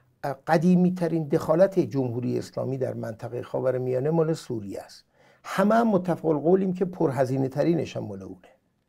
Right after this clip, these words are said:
درسته؟ بدبینانه ترین برآوردها راجع به این هزینه ها از روز ازل جمهوری اسلامی،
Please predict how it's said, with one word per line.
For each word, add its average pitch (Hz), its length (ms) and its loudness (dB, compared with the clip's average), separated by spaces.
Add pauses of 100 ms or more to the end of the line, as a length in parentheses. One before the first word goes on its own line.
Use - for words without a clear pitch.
(420)
درسته؟ 127 480 -2 (1000)
بدبینانه 185 1080 6
ترین 185 400 0
برآوردها 117 800 -2
راجع 117 220 -6
به 120 80 -6
این 120 220 -4
هزینه 120 380 -6
ها 156 420 -2 (720)
از 143 200 -4
روز 175 340 0 (140)
ازل 147 340 4
جمهوری 117 420 -4
اسلامی، 107 680 -8